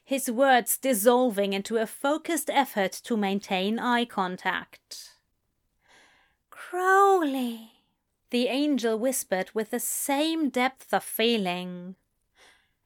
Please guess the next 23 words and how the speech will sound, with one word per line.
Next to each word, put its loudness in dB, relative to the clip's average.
"Anything 4
you 0
need." 0
Crowley 2
nodded, 0
pulling 0
Aziraphale 2
down 4
into -2
a 0
quick, -6
messy 0
kiss. -10
The 0
angel 2
obliged 2
him -2
for 0
a 2
moment 0
before 2
breaking 0
away, 0